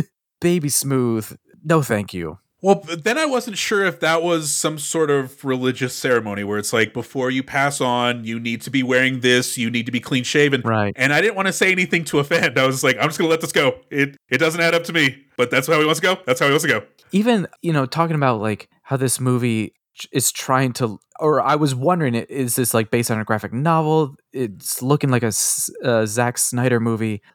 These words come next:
Speaker 1: Those moments when Denzel and Mila Kunis are in the rowboat heading to Alcatraz, there are some shots in there that straight up look like generated by C G I. Like, they are,
Speaker 2: Yeah.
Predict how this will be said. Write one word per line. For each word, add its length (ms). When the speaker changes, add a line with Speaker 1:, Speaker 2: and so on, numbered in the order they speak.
Speaker 1:
Those 240
moments 520
when 540
Denzel 440
and 240
Mila 320
Kunis 340
are 120
in 520
the 100
rowboat 680
heading 400
to 280
Alcatraz, 800
there 120
are 60
some 160
shots 460
in 80
there 260
that 280
straight 360
up 120
look 220
like 320
generated 500
by 140
C 400
G 240
I. 400
Like, 300
they 160
are, 400
Speaker 2:
Yeah. 80